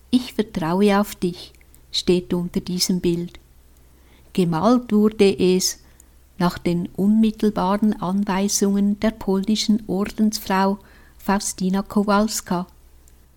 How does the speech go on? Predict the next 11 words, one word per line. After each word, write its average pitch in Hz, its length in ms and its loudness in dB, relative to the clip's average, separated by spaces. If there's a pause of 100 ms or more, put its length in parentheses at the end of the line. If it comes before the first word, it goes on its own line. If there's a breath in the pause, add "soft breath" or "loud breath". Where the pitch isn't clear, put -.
(300)
Die 196 120 0
mystisch 202 580 -4 (100)
begabte 185 580 -4
Nonne 185 380 -4
hatte 185 280 -6
Christus - 720 -8 (260 soft breath)
in 202 180 2
einer 185 300 -2
Vision 175 580 -4 (200)
so 170 320 -4
geschaut. 170 520 -6